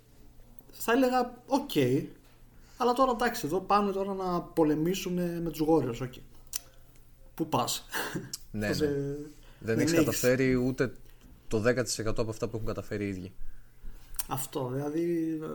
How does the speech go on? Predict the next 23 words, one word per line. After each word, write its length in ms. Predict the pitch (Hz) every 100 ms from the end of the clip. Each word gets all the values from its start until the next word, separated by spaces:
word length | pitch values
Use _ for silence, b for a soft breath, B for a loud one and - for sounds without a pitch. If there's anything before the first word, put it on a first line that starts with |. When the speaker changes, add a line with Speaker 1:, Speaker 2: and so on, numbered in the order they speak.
| 143
Speaker 1:
θα 160 | -
μου 140 | 147 170
ήταν 240 | 180 156
πιο 220 | - -
λογικό 400 | 175 170 151 156
σε 180 | 143 143
μένα 240 | 139 151 143
να, 320 | 139 139 135 135 135 135 131 135 b b b b
να 100 | 143
είχαν 260 | 139 139 135
μια 140 | 135
κόντρα 240 | 135 135
με, 100 | 131 131
με 260 | 135 139
μια 220 | 143 139 135
νεανική 360 | 135 131 131
ομάδα 280 | 135 131 135
που 60 | 131
επίσης 260 | 135 135
να 60 | 135
έχει 100 | 131
καταφέρει 380 | 135 131 131 123
κάτι. 440 | 143 131 - -